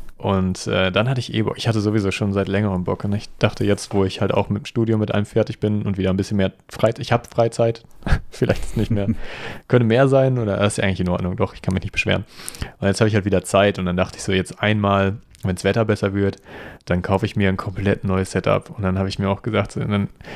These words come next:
Speaker 1: geh ich einmal hin und ich kaufe mir das, was gef-, was mir gefällt und nicht
Speaker 2: Ja.
Speaker 1: das, was im Angebot ist oder so.
Speaker 2: <laughs>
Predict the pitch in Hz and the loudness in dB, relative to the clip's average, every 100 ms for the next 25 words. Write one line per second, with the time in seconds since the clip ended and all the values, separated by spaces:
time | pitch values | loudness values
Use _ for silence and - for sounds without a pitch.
0 | - - 107 - 104 98 101 113 113 92 | -8 0 0 2 0 2 2 0 -2 -4
1 | 92 - 98 98 98 98 - 104 - - | -4 -2 -2 0 0 0 0 -4 -4 -8
2 | - - 107 104 95 - 104 101 113 101 | -6 -2 -2 0 -2 -2 0 0 0 2
3 | 107 98 101 107 101 98 107 117 110 101 | 4 4 2 0 -2 0 2 2 2 0
4 | 107 - 104 101 104 120 | -2 0 0 2 2 2